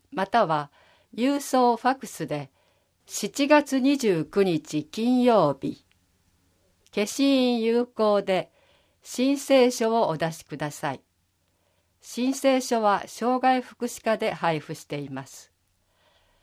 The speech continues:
宛先、障害福祉課。郵便番号五七二の八五三三。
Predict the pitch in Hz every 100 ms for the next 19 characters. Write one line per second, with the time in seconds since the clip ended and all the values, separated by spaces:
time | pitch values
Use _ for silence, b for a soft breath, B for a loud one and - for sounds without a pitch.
0 | _ _ _ _ _ _ _ _ _ _
1 | _ _ _ _ _ _ - 170 - 269
2 | 254 240 - 196 151 _ _ _ _ _
3 | _ _ - 220 269 277 269 254 240 202
4 | - 208 - - 175 143 _ _ _ _
5 | _ _ _ _ _ _ _ _ _ -
6 | 226 285 285 285 254 233 226 185 147 147
7 | 143 135 139 160 156 254 285 277 254 254
8 | 175 151 156 156 139 135 160 - 233 240
9 | 233 156 - 151 143 - 156 131 185